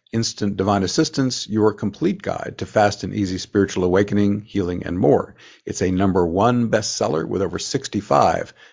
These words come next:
five-star ratings on Amazon. I'm honored to share a brief excerpt from this five-star review from Mark J. Mann.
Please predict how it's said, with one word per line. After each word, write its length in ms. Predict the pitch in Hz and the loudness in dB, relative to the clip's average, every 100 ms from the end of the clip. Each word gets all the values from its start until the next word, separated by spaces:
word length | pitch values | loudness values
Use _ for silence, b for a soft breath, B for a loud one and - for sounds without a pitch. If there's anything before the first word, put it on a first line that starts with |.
| _ 92 | _ -4
five-star 420 | 95 - 101 87 | -2 0 0 2
ratings 420 | 85 87 87 87 - | 2 0 -4 -8 -4
on 220 | 82 87 104 | -4 -2 2
Amazon. 480 | 110 95 78 - _ _ _ B B B | 2 2 -2 -6 _ _ _ B B B
I'm 140 | 107 90 | 0 4
honored 320 | 107 123 107 | 4 4 2
to 80 | 101 | 2
share 260 | 110 101 | 4 4
a 120 | 104 | 4
brief 360 | 95 107 127 139 - | 0 2 2 0 -4
excerpt 460 | 101 - - - | -4 -2 -4 -4
from 200 | - 95 | -2 0
this 220 | 90 - | 0 -2
five-star 520 | - 92 92 - 92 92 | 0 0 0 0 0 0
review 340 | 85 95 92 | -2 -4 -6
from 280 | - 90 90 | -4 -4 0
Mark 300 | 85 82 - | 0 -2 -6
J. 200 | 80 82 | -6 -4
Mann. 440 | 85 90 - - | -4 -6 -8 -12